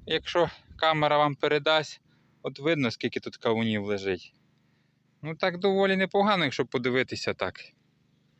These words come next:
Тут би, тут трошки слабіша вудина.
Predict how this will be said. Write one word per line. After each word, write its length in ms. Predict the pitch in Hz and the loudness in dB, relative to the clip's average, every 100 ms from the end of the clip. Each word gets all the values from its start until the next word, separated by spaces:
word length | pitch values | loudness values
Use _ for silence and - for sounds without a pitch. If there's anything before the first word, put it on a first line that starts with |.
| _ _ _ _ _ _ _ _ _ _ _ - | _ _ _ _ _ _ _ _ _ _ _ -14
Тут 160 | 131 | -10
би, 140 | 123 135 - _ | -6 -8 -8 _
тут 180 | - 156 | -4 -4
трошки 340 | - 151 - 143 | 0 0 2 -2
слабіша 520 | - 151 151 147 156 | 2 2 2 2 2
вудина. 540 | 147 175 151 127 110 | 2 2 4 2 0